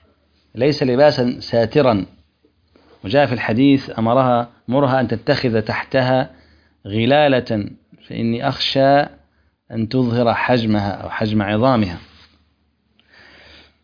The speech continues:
قال: وقوله صلى الله عليه وسلم: "لا يقبل الله صلاة حائض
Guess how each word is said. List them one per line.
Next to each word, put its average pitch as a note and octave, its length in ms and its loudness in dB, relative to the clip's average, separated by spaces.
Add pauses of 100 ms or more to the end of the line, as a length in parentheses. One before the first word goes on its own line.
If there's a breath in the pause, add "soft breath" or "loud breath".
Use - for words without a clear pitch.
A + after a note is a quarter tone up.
(1080)
قال: A3 260 6
وقوله G3+ 640 4
صلى F3 300 0
الله F3+ 420 4
عليه E3 120 0
وسلم: F3+ 460 2
"لا G3+ 200 6
يقبل F3+ 340 2
الله E3+ 400 4
صلاة E3 540 4
حائض E3+ 680 2